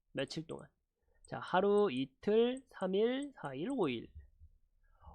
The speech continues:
오 거래일 동안 이 종목은 눌림 구간, 횡보 구간을 거쳤더라. 그리고 나서 우리가 공략한 날 어떤 움직임 보였습니까? 앞에서 설명드렸던 패턴하고 똑같죠?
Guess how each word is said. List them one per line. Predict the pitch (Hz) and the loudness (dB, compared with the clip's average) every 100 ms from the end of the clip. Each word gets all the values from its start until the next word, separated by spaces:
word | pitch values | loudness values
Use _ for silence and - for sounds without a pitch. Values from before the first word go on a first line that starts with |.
| - | 2
오 | 143 254 311 | 8 8 10
거래일 | 269 262 247 247 254 | 10 12 10 6 2
동안 | - 202 214 226 | 4 6 8 6
이 | 175 | 6
종목은 | 165 170 160 160 185 151 | 4 4 4 4 4 2
눌림 | 139 185 202 214 | 0 2 2 2
구간, | 175 156 135 135 | 2 2 2 4
횡보 | 302 320 311 | 4 6 4
구간을 | 254 208 196 208 | 6 6 6 4
거쳤더라. | 139 - 185 - 139 123 - | 2 2 2 4 2 2 4
그리고 | 262 320 311 320 | 8 10 10 12
나서 | 254 226 202 190 254 - - - | 12 12 12 12 10 2 -20 -8
우리가 | 165 254 247 247 | -4 -2 4 4
공략한 | 233 180 202 202 - 185 | 6 4 4 2 2 4
날 | 190 165 | 6 6
어떤 | 139 - 202 | 4 2 2
움직임 | 190 170 170 | 2 2 2
보였습니까? | 147 143 135 117 - - _ _ _ _ _ _ _ _ _ _ _ _ _ _ _ _ _ _ | 4 0 -2 -10 -10 -14 _ _ _ _ _ _ _ _ _ _ _ _ _ _ _ _ _ _
앞에서 | - - 190 196 | -6 0 0 2
설명드렸던 | 214 226 220 202 196 190 | 0 2 2 0 -2 -4
패턴하고 | 220 214 185 190 | -4 -2 -2 -2
똑같죠? | 262 262 254 262 262 | -6 0 0 2 2